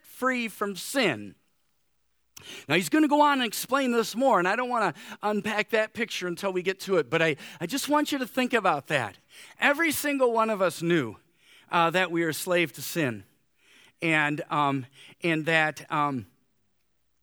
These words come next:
uh, and that we're under, uh, that tyranny. Um, but the, the third point is this. Listen to me. Not only that you die to yourself, but that the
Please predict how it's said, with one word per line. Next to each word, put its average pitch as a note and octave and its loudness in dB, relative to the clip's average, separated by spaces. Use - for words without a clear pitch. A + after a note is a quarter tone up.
uh, - -6
and D#3 0
that E3 2
we're F3 0
under, E3 0
uh, C#3 0
that D#3+ -2
tyranny. C#3+ -2
Um, A#2+ -10
but F3+ -4
the, D#3 -2
the D3+ -6
third A3+ 0
point G3+ -2
is C#3+ -4
this. C3+ -4
Listen C#3+ -4
to B2 -6
me. G#2 -14
Not F#3+ 2
only B3 -2
that F#3+ -4
you E3+ -8
die D#3 0
to E3+ -10
yourself, B2+ -6
but D3+ -8
that C#3+ -8
the - -16